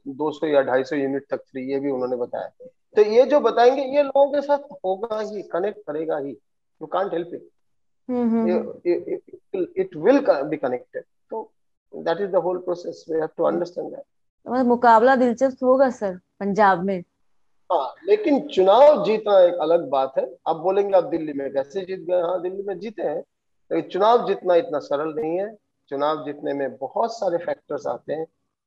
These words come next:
Speaker 1: Caste, और विशेष करके दिल्ली के बाहर, दिल्ली में लोग एजुकेटेड होने के कारण caste community का impact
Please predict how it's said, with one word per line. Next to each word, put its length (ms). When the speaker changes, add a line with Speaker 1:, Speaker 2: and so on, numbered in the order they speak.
Speaker 1:
Caste, 380
और 220
विशेष 260
करके 240
दिल्ली 280
के 100
बाहर, 240
दिल्ली 280
में 120
लोग 260
एजुकेटेड 500
होने 180
के 100
कारण 280
caste 300
community 440
का 120
impact 360